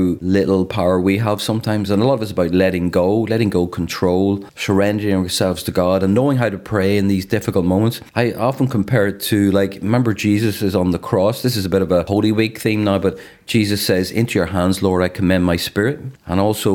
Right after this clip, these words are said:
you know, "Why have you forsaken me?" Those really powerful words. So Jesus himself knows what it's like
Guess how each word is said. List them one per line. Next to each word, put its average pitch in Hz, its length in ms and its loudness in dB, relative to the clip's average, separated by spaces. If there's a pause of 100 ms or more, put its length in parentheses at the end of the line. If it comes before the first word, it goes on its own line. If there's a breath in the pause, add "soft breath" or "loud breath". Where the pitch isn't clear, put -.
(340)
you 98 80 -2
know, 92 160 2
"Why 104 140 0
have 92 160 -2
you 95 60 2
forsaken 101 640 -2
me?" 117 140 2
Those 104 320 0 (180)
really 98 240 2
powerful 98 500 -2 (120)
words. 101 260 -2
So 101 160 -2 (120)
Jesus 139 280 0
himself 95 520 0 (140)
knows 110 300 2
what 95 200 0
it's - 180 -6 (100)
like 98 180 0